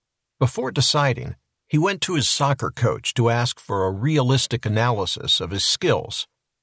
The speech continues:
The coach told him the third division was probably the best he could hope for. So Ferran decided to put his energy toward his new job. He started as a fregador, basically a dishwasher,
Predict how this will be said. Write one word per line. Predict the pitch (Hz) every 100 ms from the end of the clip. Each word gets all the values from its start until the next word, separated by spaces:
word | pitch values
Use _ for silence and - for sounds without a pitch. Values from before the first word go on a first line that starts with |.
| _ _
The | 117
coach | - 117 110
told | - 113 107
him | 123
the | 113 101
third | - 127 120 120
division | 131 165 151 101 85
was | - -
probably | - 123 117 110 120 117
the | 117
best | 117 120 -
he |
could | 127 127
hope | 147 -
for. | - - - - _ _ _ _ _ -
So | - 120
Ferran | - 110 143 180
decided | 143 - 135 131
to | 120
put | - 120
his | 101 -
energy | 139 151 120 143
toward | - 123 113
his | 98 87
new | 107 113
job. | 85 85 73 - - _ _ _ _ _ _ _
He | 143
started | 135 - 190 185 170 131
as | 131 120
a |
fregador, | 120 185 143 113 73 - - _ _ _ _
basically | 165 143 - 110 101
a |
dishwasher, | 92 107 135 - 95 - - -